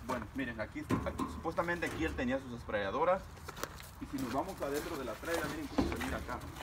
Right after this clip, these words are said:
Ustedes pueden ver cómo ha sido bien usado. O sea, miren las maderas, cómo ha quedado ya todo. Y esta, yo creo que esta es la segunda vez que yo cambio las maderas de acá. Y también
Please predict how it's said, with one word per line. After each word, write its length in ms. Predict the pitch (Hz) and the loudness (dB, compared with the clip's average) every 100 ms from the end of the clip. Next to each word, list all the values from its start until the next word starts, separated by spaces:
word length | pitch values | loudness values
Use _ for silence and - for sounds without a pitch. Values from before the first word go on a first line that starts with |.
| - - - - - - - - - - - 165 | -8 -10 -10 -10 -8 -8 -8 -10 -12 -10 -2 0
Ustedes 440 | 131 160 170 165 | 2 6 4 4
pueden 360 | 156 160 151 139 | 0 2 2 4
ver 160 | 151 147 | 4 4
cómo 240 | 165 160 | 2 4
ha 80 | 151 | 2
sido 260 | - 151 147 | 0 2 4
bien 240 | 147 156 | 4 4
usado. 480 | 143 - 143 143 101 | 0 6 8 8 4
O 60 | |
sea, 160 | - 123 | 2 2
miren 200 | 135 135 | 4 4
las 100 | 117 | 4
maderas, 360 | 104 107 123 110 | 4 4 2 0
cómo 180 | 127 120 | 0 2
ha 40 | |
quedado 320 | 110 107 104 | 2 0 2
ya 160 | 107 110 | 0 0
todo. 320 | - 120 107 - - - - - - - - - - - | 0 2 0 -2 -12 -12 -12 -10 -10 -10 -10 -10 -12 -4
Y 140 | 139 139 | 6 8
esta, 180 | - - | 8 4
yo 120 | 147 | 2
creo 160 | 156 196 | 6 8
que 100 | 196 | 8
esta 120 | 196 | 8
es 40 | 190 | 6
la 80 | |
segunda 420 | 147 135 156 170 160 | 6 4 6 6 4
vez 200 | 165 - | 4 2
que 120 | 139 | 2
yo 100 | 143 | 4
cambio 300 | 156 156 143 | 4 4 4
las 80 | 113 | 4
maderas 340 | 104 123 127 | 6 6 4
de 100 | 101 | 2
acá. 220 | 95 139 117 - - - - - - - - - - | 4 8 8 6 -2 6 6 6 -6 6 6 6 0
Y 80 | - | 4
también 340 | - 120 147 | 6 10 8